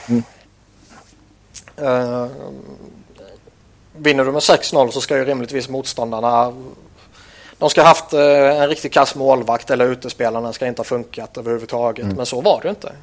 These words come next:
Speaker 2: Tjeckien var
Speaker 1: Nej.
Speaker 2: inte dåliga på något sätt. De skapar ju chanser och de var nära att göra ett noll efter en och en halv minut eller någonting.
Speaker 1: Mm.
Speaker 2: Eh, och Neuwer f-,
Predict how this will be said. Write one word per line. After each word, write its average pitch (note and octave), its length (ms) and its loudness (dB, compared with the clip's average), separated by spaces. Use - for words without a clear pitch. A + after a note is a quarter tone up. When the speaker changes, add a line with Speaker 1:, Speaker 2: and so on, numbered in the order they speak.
Speaker 2:
Tjeckien B2+ 400 -6
var A2+ 80 4
Speaker 1:
Nej. A2 60 4
Speaker 2:
inte D3+ 100 -2
dåliga C#3+ 320 2
på C#3+ 100 -16
något B2 120 -10
sätt. B2 140 -8
De A2+ 120 -14
skapar E3 380 0
ju A2+ 60 -6
chanser E3 440 -2
och C3 320 -4
de C#3+ 120 -2
var C#3+ 60 8
nära D#3 260 10
att C#3 40 10
göra C#3 280 8
ett - 220 2
noll C3+ 240 4
efter C3+ 340 2
en C3+ 200 4
och C3+ 40 2
en C3+ 60 2
halv B2+ 140 0
minut B2+ 380 -2
eller C3+ 140 -2
någonting. C#3+ 320 -4
Speaker 1:
Mm. A2+ 240 0
Speaker 2:
Eh, B2+ 540 -2
och C#3 80 -4
Neuwer B2+ 380 6
f-, - 220 -8